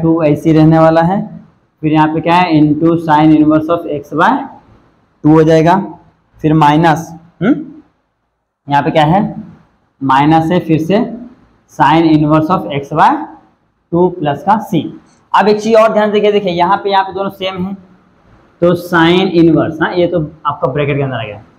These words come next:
sine inverse of x by one है, हाँ, x by one यानी कि x एक्सिस है,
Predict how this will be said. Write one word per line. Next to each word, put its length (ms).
sine 540
inverse 560
of 380
x 180
by 160
one 160
है, 60
हाँ, 200
x 200
by 80
one 140
यानी 160
कि 200
x 120
एक्सिस 300
है, 80